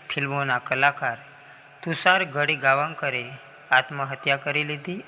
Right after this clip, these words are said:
અને તેમના જીવનની દોરી ટૂંકી કરી નાખી, જેનાથી મરાઠી મનોરંજન જગતમાં શોકની લહેર ફેલાઈ ગઈ છે. ગુજરાતમાં અનેક જિલ્લાઓમાં વરસાદની આગાહી.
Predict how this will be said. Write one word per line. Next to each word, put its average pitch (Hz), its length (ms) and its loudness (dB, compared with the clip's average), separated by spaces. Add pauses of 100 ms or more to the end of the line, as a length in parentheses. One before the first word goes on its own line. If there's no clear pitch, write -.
અને 131 320 -2 (520)
તેમના 139 300 2
જીવનની 156 500 0
દોરી 131 400 -4 (640)
ટૂંકી 143 260 0
કરી 123 300 -4
નાખી, 120 400 -10 (680)
જેનાથી 160 640 2
મરાઠી 135 460 0
મનોરંજન 139 760 -4
જગતમાં 127 600 -4
શોકની 160 480 0
લહેર 127 360 -4 (600)
ફેલાઈ 127 340 2
ગઈ 120 200 -8
છે. 120 260 -8 (1800)
ગુજરાતમાં 147 960 0
અનેક 190 340 4
જિલ્લાઓમાં 156 800 2
વરસાદની 135 640 -4
આગાહી. 127 560 -2